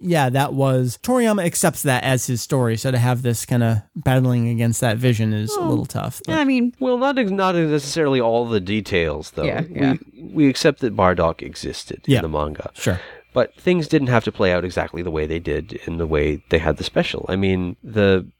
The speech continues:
Speaker 3: Trunks special, which is the reverse way, it was written first and
Speaker 1: Right.
Speaker 3: then made into an anime, doesn't use the exact same details either. So
Speaker 1: So we end on Goku, and we,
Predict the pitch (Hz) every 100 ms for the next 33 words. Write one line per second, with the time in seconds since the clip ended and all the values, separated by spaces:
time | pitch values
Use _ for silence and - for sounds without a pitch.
0 | - - 107 - - 85 85 92 107 -
1 | 78 78 78 85 85 - - 87 80 82
2 | 80 - 90 80 76 73 - 80 - -
3 | 127 82 82 80 80 85 78 90 98 78
4 | 76 - 104 90 92 - 92 85 80 78
5 | 73 80 - 78 80 76 - 69 71 82
6 | 110 - - _ - - - - - -
7 | 226 208 185 214 226 262 254 226 220 190
8 | 175 165 - 120 113 113 110 160 _ 127
9 | 123 120 120 120 123 127 120 104